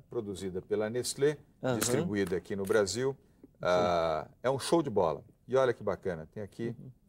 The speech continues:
Speaker 1: a cápsula do chá. Esse é um chá de, de limão.
Speaker 2: Olha,
Speaker 1: Tá?
Speaker 2: que
Speaker 1: O senhor
Speaker 2: bom.
Speaker 1: abre aqui,
Speaker 2: Aham.
Speaker 1: coloca a cápsula,
Speaker 2: Sim.
Speaker 1: evidentemente aqui a xícara ou
Speaker 2: Uhum.
Speaker 1: o copo,
Speaker 2: Sim.
Speaker 1: fecha,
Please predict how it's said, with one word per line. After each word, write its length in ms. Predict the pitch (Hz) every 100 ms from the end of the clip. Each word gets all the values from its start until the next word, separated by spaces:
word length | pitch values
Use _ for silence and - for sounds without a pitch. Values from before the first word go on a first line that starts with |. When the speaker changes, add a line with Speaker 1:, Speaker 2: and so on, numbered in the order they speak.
| _ _ - - _ _
Speaker 1:
a 80 | 107
cápsula 420 | - 113 - 117
do 120 | 107 120
chá. 280 | - 92 - _ -
Esse 160 | -
é 20 |
um 40 | 135
chá 200 | - 135
de, 360 | 117 131 120 - _ _ -
de 160 | 107
limão. 380 | 139 120 98 78 - - -
Speaker 2:
Olha, 380 | 143 151 131 104
Speaker 1:
Tá? 60 | - _
Speaker 2:
que 100 | -
Speaker 1:
O 40 | 180
senhor 220 | 151 -
Speaker 2:
bom. 60 | 101
Speaker 1:
abre 200 | 95 117
aqui, 320 | - 151 180 -
Speaker 2:
Aham. 260 | 135 131 120
Speaker 1:
coloca 680 | 131 117 113 110 - 92 - -
a 120 | 107
cápsula, 680 | - 139 160 - - 175 175 -
Speaker 2:
Sim. 180 | - 120
Speaker 1:
evidentemente 560 | 101 95 98 98 98 101
aqui 220 | - 95
a 80 | 85
xícara 480 | - 117 - 92 90
ou 80 | 110
Speaker 2:
Uhum. 80 | 120
Speaker 1:
o 20 |
copo, 300 | 147 160 - _ _ _
Speaker 2:
Sim. 60 | - - -
Speaker 1:
fecha, 640 | - 139 156 - 170